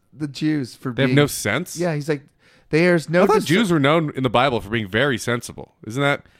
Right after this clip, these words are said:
Speaker 2: We
Speaker 1: If,
Speaker 2: read that already.
Speaker 1: if only they were wise and would understand this and would discern what their end will be.
Speaker 2: They're so stupid. They don't know what's good for them. You know what I mean?
Speaker 1: Yeah.
Speaker 2: It's funny. Reading this as a Jew would be funny 'cause he's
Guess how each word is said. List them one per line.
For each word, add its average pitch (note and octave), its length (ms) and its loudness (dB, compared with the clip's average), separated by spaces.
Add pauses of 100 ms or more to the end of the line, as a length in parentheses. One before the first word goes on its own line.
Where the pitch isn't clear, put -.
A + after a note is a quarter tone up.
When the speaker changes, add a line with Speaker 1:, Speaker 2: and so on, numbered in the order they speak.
(120)
Speaker 2:
We D3 80 4
Speaker 1:
If, F#3 60 0
Speaker 2:
read G3+ 220 4
that F2+ 160 0
already. E2+ 280 -4
Speaker 1:
if F3 220 2
only B3+ 320 4
they A3 180 4
were G#3+ 200 2
wise F3+ 440 2
and F#3 140 -2
would F3 140 2
understand E3+ 680 0
this A2+ 240 -6
and C3+ 240 -8
would C#3 160 -6
discern E3 720 -4
what C#3+ 240 -4
their D3+ 240 0
end D3 300 -2
will B2+ 140 2
be. A2 400 -4 (180)
Speaker 2:
They're C#3 100 0
so F3+ 180 2
stupid. C#3+ 460 0
They G#2+ 80 2
don't C#3 120 2
know D#3+ 60 2
what's D3 160 0
good G#2+ 240 -2
for A2 100 -6
them. D#2+ 220 -6
You F2 60 -6
know F#2 80 0
what A2 80 0
I A#2+ 120 2
mean? C3 140 -8
Speaker 1:
Yeah. C3+ 140 -12 (1120)
Speaker 2:
It's G#3+ 160 2
funny. G#3+ 320 4
Reading G#3+ 360 0
this B3+ 180 0
as D#3 160 2
a D3 80 -2
Jew A2 160 0
would C3 100 2
be G#2+ 100 0
funny A2 280 -2
'cause B2 180 -4
he's A#2+ 220 -6